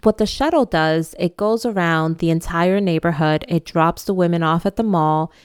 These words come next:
It goes out to the outskirts of town, and it makes a U-turn, and then it goes back around.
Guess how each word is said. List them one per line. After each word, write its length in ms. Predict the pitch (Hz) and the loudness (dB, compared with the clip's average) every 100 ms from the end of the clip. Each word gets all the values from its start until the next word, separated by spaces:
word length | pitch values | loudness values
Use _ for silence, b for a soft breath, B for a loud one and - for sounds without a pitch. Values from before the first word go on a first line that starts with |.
| b - | b -4
It 80 | 175 | -2
goes 260 | 180 180 | 0 0
out 200 | 175 180 | 0 -2
to 100 | - | -4
the 140 | 190 196 | -4 -2
outskirts 480 | 175 175 - 202 196 | -2 -2 0 0 0
of 100 | 220 | -4
town, 360 | - 175 160 160 | -2 0 0 0
and 100 | 165 | 0
it 60 | 160 | 0
makes 280 | 156 - | -2 0
a 60 | 175 | 0
U-turn, 520 | 175 277 - 185 160 | 0 0 0 0 0
and 120 | 165 160 | -2 -2
then 100 | 160 | -4
it 60 | - | -2
goes 200 | 170 156 | -2 0
back 260 | 151 147 | -2 -2
around. 480 | 156 135 67 85 - | -2 0 -2 -6 -12